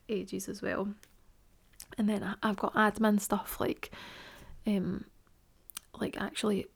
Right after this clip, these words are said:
uploading and editing the, I don't really edit the podcast, but uploading them and typing in the, um, all the descriptions and stuff like that. So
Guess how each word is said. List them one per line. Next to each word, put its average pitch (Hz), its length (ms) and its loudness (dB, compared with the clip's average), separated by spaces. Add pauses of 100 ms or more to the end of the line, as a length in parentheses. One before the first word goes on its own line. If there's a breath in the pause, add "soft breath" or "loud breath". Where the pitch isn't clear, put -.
(100)
uploading 196 720 4 (240)
and 214 180 4
editing 196 580 2
the, 196 380 2
I 220 100 -2
don't 190 200 -2
really 185 180 2
edit - 200 -2
the 240 60 -4
podcast, - 540 4
but - 140 4
uploading 208 460 4
them 220 140 8
and 202 100 4
typing 196 320 -2
in 190 160 4
the, 190 220 4 (560 loud breath)
um, 202 480 2
all 214 120 0
the 190 80 2
descriptions - 600 -6
and 196 100 0
stuff 196 280 -6
like 190 180 -4
that. 190 220 -4
So 208 260 0